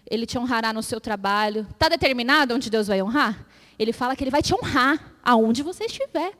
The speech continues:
porque é a honra, não é o lugar, entendeu? Ele nos exalta. Então, aquele que se humilha será exaltado, é o que a palavra fala.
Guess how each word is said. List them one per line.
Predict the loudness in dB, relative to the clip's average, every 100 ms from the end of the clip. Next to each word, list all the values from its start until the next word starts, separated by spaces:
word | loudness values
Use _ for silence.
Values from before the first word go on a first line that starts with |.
| -20 -20 -10 0
porque | 4 6
é | 8
a | 10 12
honra, | 12 12 10 4
não | 4
é | 4 4
o |
lugar, | 4 0 2 2 2
entendeu? | -2 -2 -2 2 2 0 -8 -20 -20 -16 -2
Ele | 2 2 2
nos | 0 0
exalta. | -2 -2 -2 -2 -4
Então, | -4 0
aquele | 2 2 0 2 0
que | 0
se | -2 -2
humilha | -2 0 2 2
será | 2 2 2 4
exaltado, | 2 4 4 6 4 -8 -20 _ _ 0 2 2 2 2
é | 2
o |
que | 4
a | 0
palavra | 4 2 2 0 -2
fala. | -8 -2 0 0 0 -2 -2